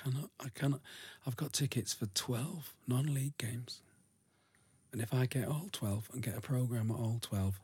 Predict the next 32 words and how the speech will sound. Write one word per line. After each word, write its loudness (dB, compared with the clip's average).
and -2
I 4
write 2
down 2
who 4
played -2
at -2
all 0
twelve, 0
then 4
my 6
friends, 2
Keith 4
and 2
Brian, 2
they 4
will 4
give 0
me 2
a -4
special -2
badge -6
that -8
they -2
have -4
made -6
if -8
I 2
get -4
to 0
all 2
those -4